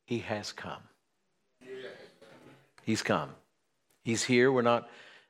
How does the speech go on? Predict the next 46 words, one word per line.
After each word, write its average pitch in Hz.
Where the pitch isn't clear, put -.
begging 117
for 123
him 123
to 123
come. 131
We 104
are 101
not 101
hoping 123
he'll 117
come. 123
We're 113
not 107
wondering 127
if 120
he'll 123
show 123
up. 123
He 139
is 110
here. 98
The 110
Holy 117
Spirit 107
has 85
come. -
And 131
so 165
I 170
want 175
to -
talk 196
to 170
you 151
a -
little 180
bit 151
this -
morning 156
about 123
your 135
relationship 131
with 104
the 92
Holy 87
Spirit. -